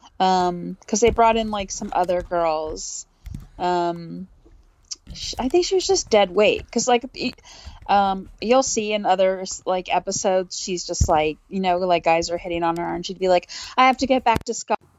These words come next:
I remember I read that her and Scotty, like, would have sex five times a day.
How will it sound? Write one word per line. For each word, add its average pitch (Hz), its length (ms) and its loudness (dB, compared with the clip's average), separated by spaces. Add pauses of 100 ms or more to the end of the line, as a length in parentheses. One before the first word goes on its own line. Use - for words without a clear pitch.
(160)
I 262 80 6
remember 285 340 2
I 202 140 2
read 180 520 0
that 180 200 -4
her 185 120 -8
and 170 140 -6
Scotty, 165 440 0
like, 156 260 0
would 160 100 -4
have 165 220 -2
sex - 360 -2
five 175 300 2
times - 440 -4
a 190 40 -8
day. 160 520 -2